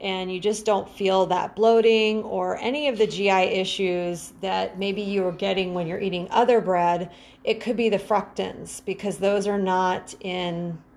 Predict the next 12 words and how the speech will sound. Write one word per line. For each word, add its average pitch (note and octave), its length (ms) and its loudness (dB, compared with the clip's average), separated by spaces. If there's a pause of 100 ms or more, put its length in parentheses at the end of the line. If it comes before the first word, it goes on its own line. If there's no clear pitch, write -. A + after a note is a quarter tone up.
the F3+ 100 -8
sourdough F3+ 500 2
bread. F#3+ 360 -2 (420)
Soy A#3 380 4
sauce G3+ 480 0
is F#3 200 -6
another G#3+ 720 0 (880)
thing G#3 180 2
that G#3 140 2
we're, F3+ 380 2
uh, F#3+ 300 0
eliminating, G3+ 960 2